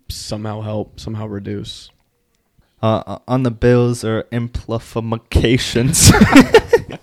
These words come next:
Speaker 2: of what can be done in order to reduce those casualties. Um,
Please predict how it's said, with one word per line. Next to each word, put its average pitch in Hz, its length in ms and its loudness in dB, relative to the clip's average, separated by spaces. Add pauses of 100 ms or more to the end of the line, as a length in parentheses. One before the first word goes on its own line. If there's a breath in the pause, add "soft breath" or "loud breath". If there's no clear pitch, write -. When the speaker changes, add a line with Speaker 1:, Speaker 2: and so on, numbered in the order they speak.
(1600 loud breath)
Speaker 2:
of 185 140 6
what 185 160 8
can 170 160 0
be 151 100 4
done 123 460 0
in 113 120 -4
order 113 200 0
to 113 160 -6
reduce 113 420 -2
those 92 280 -6
casualties. 87 840 -8
Um, 92 380 -6